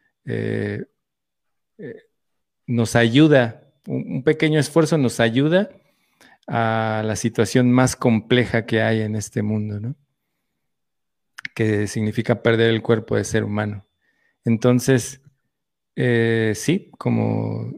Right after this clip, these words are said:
dice Mega, cuando uno ya ha probado el, el, este, este sabor, ¿no? De, de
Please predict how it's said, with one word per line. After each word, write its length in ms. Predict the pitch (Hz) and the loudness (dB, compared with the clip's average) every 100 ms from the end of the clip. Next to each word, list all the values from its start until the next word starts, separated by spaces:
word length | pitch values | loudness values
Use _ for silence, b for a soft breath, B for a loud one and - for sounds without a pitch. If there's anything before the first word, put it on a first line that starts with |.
| 233 135 | -16 -8
dice 540 | 117 107 127 117 110 107 | -8 -2 -2 0 -2 -2
Mega, 540 | 117 123 123 147 160 _ _ _ _ _ _ _ _ _ _ _ _ | 0 0 0 -2 -6 _ _ _ _ _ _ _ _ _ _ _ _
cuando 580 | - 127 123 123 123 123 | 2 4 6 6 6 6
uno 300 | 127 143 143 | 4 4 4
ya 260 | 123 135 143 | 4 4 4
ha 120 | 143 | 4
probado 800 | 127 117 123 131 117 107 - _ _ _ _ _ _ _ _ _ _ | 4 6 6 6 4 0 -6 _ _ _ _ _ _ _ _ _ _
el, 380 | 123 113 117 - | -6 -4 -6 -6
el, 260 | 120 110 - | -6 -6 -4
este, 540 | 123 117 - 123 120 127 | -6 -4 2 2 2 0
este 640 | - - 123 113 104 b b b b b b b _ | -2 2 2 2 0 b b b b b b b _
sabor, 960 | - - 117 113 123 131 135 123 113 - 151 | -4 2 4 4 6 6 6 2 -4 -12 -12
¿no? 400 | 120 131 156 233 | -8 -6 -8 -10
De, 600 | 196 110 110 107 107 - | -8 -4 -2 -2 -4 -6
de 680 | 117 117 113 110 110 107 | -6 -2 0 0 -2 -4